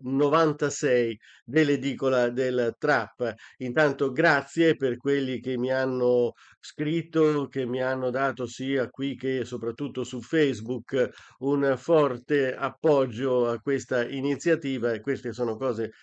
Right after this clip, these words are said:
che fanno sempre piacere. Il feedback è importante per continuare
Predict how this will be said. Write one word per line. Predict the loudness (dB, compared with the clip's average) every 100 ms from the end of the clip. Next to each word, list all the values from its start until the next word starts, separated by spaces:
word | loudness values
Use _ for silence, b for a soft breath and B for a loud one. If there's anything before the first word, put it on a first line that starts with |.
| B B
che | -12 -4
fanno | -2 0
sempre | 0 0 0 0 -4
piacere. | -2 -2 0 0 0
Il | -2 -4
feedback | -6 -4 -2 -2 -2
è | -6 -2
importante | -2 -2 -4 -6 -4 -6 -6 -6 -10
per | -10 -8
continuare | -6 -6 -2 0 0 -2 -4